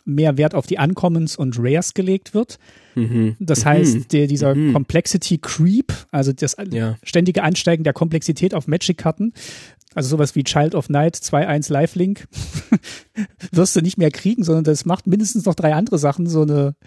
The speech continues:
Speaker 1: so eine,
Speaker 2: Mhm.
Speaker 1: äh, Zwei-Mana-Karte.
Speaker 2: Mhm.
Speaker 1: Ähm, das, das wird auf jeden Fall damit einhergehen, dass Karten komplexer werden und mehr Text enthalten werden und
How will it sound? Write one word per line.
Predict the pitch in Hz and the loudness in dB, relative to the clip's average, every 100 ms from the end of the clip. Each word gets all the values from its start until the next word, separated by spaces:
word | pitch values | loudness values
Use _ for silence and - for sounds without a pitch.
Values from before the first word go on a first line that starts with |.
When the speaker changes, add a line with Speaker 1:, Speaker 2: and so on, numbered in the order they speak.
| - - _ _ | -20 -20 _ _
Speaker 1:
so | 160 | -2
eine, | 143 143 139 165 170 135 131 | 0 0 0 -2 -4 -4 -4
Speaker 2:
Mhm. | 143 | -8
Speaker 1:
äh, | |
Zwei-Mana-Karte. | - 135 139 139 139 139 - 147 196 240 _ - - - - | -6 -2 0 0 2 0 0 -2 -2 -4 _ -20 -20 -16 -10
Speaker 2:
Mhm. | 113 139 | -2 2
Speaker 1:
Ähm, | 139 135 131 135 - | 4 2 -2 -6 -2
das, | 165 - | 0 2
das | 185 - | 2 4
wird | 175 | 2
auf | 160 | 2
jeden | 170 170 | 2 2
Fall | 160 | 2
damit | 151 165 | 2 2
einhergehen, | 156 135 156 139 | 2 2 0 0
dass | 127 - | -4 -4
Karten | 165 - | -4 -4
komplexer | - 143 180 - 175 | -4 -2 -2 0 2
werden | 156 160 | 2 0
und | 151 | 0
mehr | 143 151 | 0 0
Text | - - | -2 -6
enthalten | 165 135 151 143 | -4 -2 -2 0
werden | 147 143 | 0 0
und | 165 135 | -2 -4